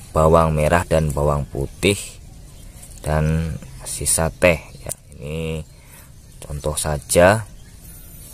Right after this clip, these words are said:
karena ini mudah didapat. Untuk skala rumahan cocok sekali,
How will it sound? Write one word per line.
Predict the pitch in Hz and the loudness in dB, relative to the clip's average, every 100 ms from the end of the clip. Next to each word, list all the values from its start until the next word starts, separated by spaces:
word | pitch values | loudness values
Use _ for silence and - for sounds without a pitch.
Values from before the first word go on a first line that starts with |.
| - - | -14 -4
karena | 82 | -2
ini | - 90 104 | 0 2 4
mudah | 98 87 90 80 | 4 2 0 0
didapat. | 76 85 80 - 76 - - - - - - - - - - - - | 0 2 2 0 -4 -4 -16 -20 -20 -20 -20 -20 -20 -20 -20 -6 -2
Untuk | 87 113 104 | 2 2 2
skala | - - 98 101 104 | -2 -4 0 0 0
rumahan | 101 101 110 120 127 120 - - - | -2 -2 0 -2 -4 -8 -16 -20 -12
cocok | - 92 98 - 87 | -4 -2 -2 -2 0
sekali, | 87 87 98 | 2 2 0